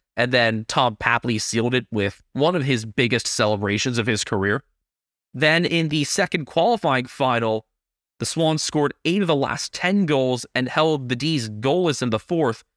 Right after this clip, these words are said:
to win by twenty-two.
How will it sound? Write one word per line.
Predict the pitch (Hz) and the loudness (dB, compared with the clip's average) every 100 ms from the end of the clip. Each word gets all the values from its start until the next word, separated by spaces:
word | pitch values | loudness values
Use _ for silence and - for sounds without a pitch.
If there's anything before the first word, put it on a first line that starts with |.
| _ _ - | _ _ -6
to | 147 | -2
win | 135 131 127 120 | 0 2 2 0
by | 117 110 104 107 - - | 0 2 2 -2 -8 -6
twenty-two. | 156 123 101 - - 143 - | -2 0 -2 -2 -2 -2 -4